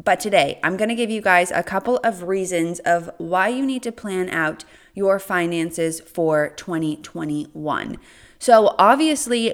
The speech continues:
twenty twenty has been, like, completely different than any of us could have ever imagined.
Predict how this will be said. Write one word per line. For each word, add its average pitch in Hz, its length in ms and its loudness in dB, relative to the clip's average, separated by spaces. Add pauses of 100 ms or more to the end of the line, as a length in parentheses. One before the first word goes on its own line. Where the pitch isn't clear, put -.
twenty 208 320 -4
twenty 190 360 -4
has 175 220 -4
been, 165 560 2
like, 143 540 -2
completely 175 480 -4
different 165 560 -4
than 139 400 -2
any 208 240 2
of 165 140 -2
us 151 240 0
could 165 180 -10
have 160 240 -10
ever 156 240 -2
imagined. 156 640 -6